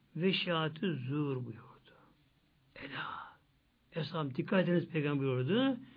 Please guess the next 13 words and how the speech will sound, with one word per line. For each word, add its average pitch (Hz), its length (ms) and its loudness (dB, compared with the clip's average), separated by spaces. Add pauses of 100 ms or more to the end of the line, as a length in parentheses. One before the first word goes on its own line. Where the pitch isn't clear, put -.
(680)
Günahların 190 680 6
büyüklerinin 185 720 4
biri 202 240 6
de 269 260 6 (1000)
kavlü 156 500 2
zur, 240 420 0 (480)
yalan 156 460 2
söz, 135 300 -2
yalan 143 300 0
konuşmak. 131 720 -10 (240)
Bakın 131 220 -12 (220)
yalan 143 360 -2
konuşmak, 139 760 -2